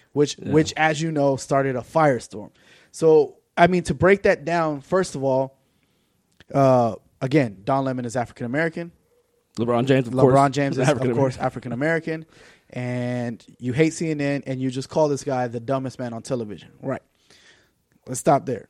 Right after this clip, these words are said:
Speaker 2: Okay.
Speaker 1: He may not have meant it racially. He
Speaker 2: Mm.
Speaker 1: could just literally, you know, he hates C N N and just, but of course, that's one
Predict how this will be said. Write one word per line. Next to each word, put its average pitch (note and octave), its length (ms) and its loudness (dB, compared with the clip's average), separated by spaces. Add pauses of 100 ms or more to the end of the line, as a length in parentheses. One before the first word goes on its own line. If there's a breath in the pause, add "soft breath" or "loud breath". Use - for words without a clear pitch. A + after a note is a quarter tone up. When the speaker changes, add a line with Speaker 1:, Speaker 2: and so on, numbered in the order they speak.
Speaker 2:
Okay. G2+ 240 -8 (140)
Speaker 1:
He E3 200 -4
may F3 240 0
not F3+ 200 0
have D3 100 -6
meant D3+ 280 -4
it D#3+ 180 -8 (220)
racially. F3+ 640 -4
He - 140 -6
Speaker 2:
Mm. A2 40 -8
Speaker 1:
could E3 160 -2
just C#3 200 -8
literally, C#3+ 520 -2
you D3+ 100 -6
know, C3 120 -2
he D3 160 -4
hates D3 220 -2
C D3 140 -8
N C#3 100 -6
N C#3+ 140 -6
and B2+ 140 -12
just, B2 200 -18 (320 soft breath)
but E3 160 4
of E3 140 -4
course, G3 300 6
that's E3 260 0
one D#3+ 500 -2